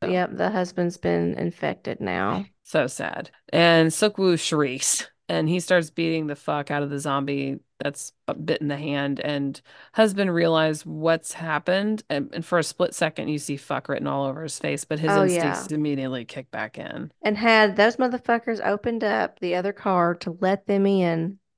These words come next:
Speaker 2: this could have been avoided.
Speaker 1: Finally, the door to car fifteen starts to crack and shatter, and the rich asshole freaks out. He runs to the door, and he tries to hold them, he tries to hold the door shut,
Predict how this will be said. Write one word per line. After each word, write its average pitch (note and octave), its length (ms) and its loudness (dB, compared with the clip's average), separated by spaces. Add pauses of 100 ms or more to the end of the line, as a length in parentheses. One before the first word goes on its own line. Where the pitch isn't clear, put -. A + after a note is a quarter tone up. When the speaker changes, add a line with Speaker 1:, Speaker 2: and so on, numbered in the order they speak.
(120)
Speaker 2:
this F#3 200 -2
could F#3+ 160 0
have E3 120 -2
been E3+ 120 -4
avoided. D#3+ 640 -8 (240)
Speaker 1:
Finally, G#3+ 440 2
the F3 140 -2
door D#3 520 0 (100)
to D#3+ 160 -6
car D3+ 240 0
fifteen C#3+ 520 -2
starts C#3 360 -4
to C3 320 -4
crack B2 500 -2
and D3 240 -6
shatter, - 500 -2
and D3 380 0
the D#3 80 -2
rich E3+ 240 0
asshole D3+ 720 0
freaks F#3 400 -2
out. D#3+ 220 4
He D#3 80 2
runs E3 300 0
to E3+ 80 -8
the E3 120 0
door, D#3 300 0
and D3+ 80 0
he E3+ 120 0
tries D#3 340 0
to D3+ 100 -2
hold D3+ 320 -4
them, C3 260 -2
he D#3+ 300 -4
tries D#3 220 -2
to C#3 80 -4
hold B2+ 220 -6
the A#2+ 80 -6
door G#2 240 -8
shut, - 380 -6